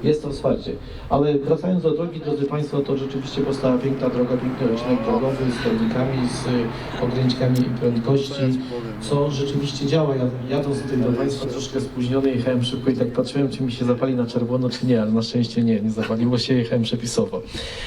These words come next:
E, także, drodzy Państwo, dziękuję wszystkim, którzy się przyczynili do powstania tej drogi.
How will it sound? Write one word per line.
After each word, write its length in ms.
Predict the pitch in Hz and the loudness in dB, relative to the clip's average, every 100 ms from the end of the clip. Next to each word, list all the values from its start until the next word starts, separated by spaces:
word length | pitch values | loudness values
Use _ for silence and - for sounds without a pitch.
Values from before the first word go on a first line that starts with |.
| - | -2
E, 400 | 139 127 131 127 | 4 4 6 4
także, 300 | 127 139 147 | 2 0 0
drodzy 320 | 139 147 143 | 0 0 0
Państwo, 260 | 147 143 - | 0 -4 -2
dziękuję 340 | 139 151 160 | -2 0 0
wszystkim, 400 | 151 190 - 156 | 2 2 0 0
którzy 260 | 147 143 143 | 0 0 0
się 180 | - 143 | 0 0
przyczynili 560 | - 139 - 160 160 | 0 -2 0 2 2
do 120 | 120 110 | 2 2
powstania 400 | 113 - 120 113 | 0 0 0 0
tej 160 | 113 | 0
drogi. 380 | 104 104 110 139 | 0 0 0 -2